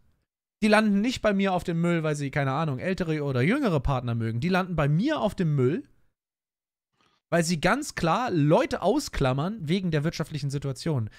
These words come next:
Ich möchte keinen Mann haben, der weniger Geld hat als ich. Würde ich nie machen. Ich würde keinen daten, der weniger Kohle hat. Also geht's hier nicht um Liebe, es geht hier letzten Endes nur darum, wie's, wie sie dastehen.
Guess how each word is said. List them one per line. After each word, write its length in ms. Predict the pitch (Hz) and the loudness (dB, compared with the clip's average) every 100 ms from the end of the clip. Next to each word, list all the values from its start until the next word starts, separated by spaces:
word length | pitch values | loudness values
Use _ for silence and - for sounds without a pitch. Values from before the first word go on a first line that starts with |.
| - | -10
Ich 140 | - 151 | -4 0
möchte 220 | 226 220 | 0 -2
keinen 220 | 170 160 | -6 -4
Mann 240 | 156 180 170 | -4 -4 -4
haben, 180 | 160 | -4
der 140 | 151 143 | -4 -4
weniger 240 | 143 139 | -4 -4
Geld 200 | 135 123 | -4 -4
hat 120 | 123 | -4
als 180 | 113 113 | -6 -8
ich. 240 | 95 87 - _ _ | -8 -8 -14 _ _
Würde 280 | 123 135 160 | -2 0 0
ich 80 | 151 | 0
nie 140 | 165 | 0
machen. 360 | 143 123 98 98 - _ | 0 -2 -4 -12 -20 _
Ich 140 | 156 190 | -6 -2
würde 140 | 208 | 0
keinen 220 | 185 147 | 0 0
daten, 260 | 151 170 147 | 0 -2 -4
der 120 | 131 | -4
weniger 240 | 131 123 | -2 -2
Kohle 280 | 120 139 113 | -2 -2 -2
hat. 180 | 98 - - _ _ _ - | -4 -10 -18 _ _ _ -4
Also 180 | 135 | -2
geht's 180 | 135 131 | 0 0
hier 80 | 139 | 0
nicht 140 | 127 | 0
um 80 | 120 | 0
Liebe, 240 | 139 165 110 | 2 2 0
es 120 | - | -2
geht 120 | 127 | -4
hier 80 | 104 | -2
letzten 300 | 139 - 190 | -2 -4 -8
Endes 200 | 147 123 | -6 -4
nur 100 | 123 | -2
darum, 440 | 127 131 127 120 | -2 -2 -2 -4
wie's, 360 | 123 127 117 - - | -4 -4 -8 -14 -12
wie 200 | 123 123 | -6 -6
sie 280 | 110 175 151 | -4 -4 2
dastehen. 560 | 135 139 - 98 92 | 2 2 -2 -4 -4